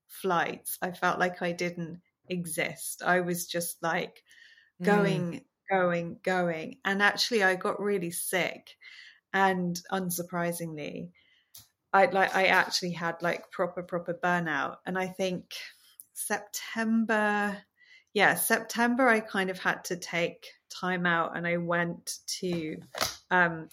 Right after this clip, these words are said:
Speaker 1: Arizona, and I went to, like, this kind of incredible, I guess it's not rehab, but it was, like, emotional rehab,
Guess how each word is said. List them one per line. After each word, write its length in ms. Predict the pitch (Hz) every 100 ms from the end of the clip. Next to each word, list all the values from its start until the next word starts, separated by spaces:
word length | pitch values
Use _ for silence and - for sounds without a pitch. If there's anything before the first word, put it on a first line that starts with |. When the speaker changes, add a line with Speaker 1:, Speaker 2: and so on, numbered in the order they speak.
| -
Speaker 1:
Arizona, 600 | 185 180 175 180 175 170
and 180 | 170 170
I 80 |
went 280 | 170 170 -
to, 120 | -
like, 240 | 170 165 -
this 160 | 175
kind 220 | - - 175
of 100 | 175
incredible, 880 | 185 180 - 175 170 170 160 156 170 _ _ _ _ _ _ _ _
I 220 | - - 214
guess 180 | -
it's 160 | - -
not 240 | 214 -
rehab, 520 | 170 180 170 151 147 151 -
but 100 | 170
it 120 | -
was, 220 | 175 175
like, 380 | 170 170 175 - -
emotional 880 | 190 180 175 175 - 165 160 - -
rehab, 640 | 180 180 170 156 - 175